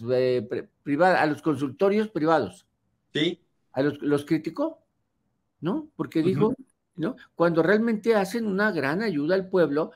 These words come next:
Speaker 1: y además ayudan al sistema de salud mexicano que no es, que no está completo y ahí tienen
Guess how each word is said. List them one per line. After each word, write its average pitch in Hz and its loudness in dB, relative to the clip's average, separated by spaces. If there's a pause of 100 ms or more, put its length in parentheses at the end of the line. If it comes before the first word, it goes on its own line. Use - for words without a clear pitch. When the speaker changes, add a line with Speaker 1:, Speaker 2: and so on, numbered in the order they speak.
(220)
Speaker 1:
y 151 2
además 139 2
ayudan 180 4
al 214 0
sistema 160 0
de 208 2
salud 156 0
mexicano 190 -2
que 170 -4
no 165 0
es, 190 -2 (300)
que 147 4
no 151 2
está 190 0
completo 185 2
y 185 6
ahí 160 4
tienen 180 -2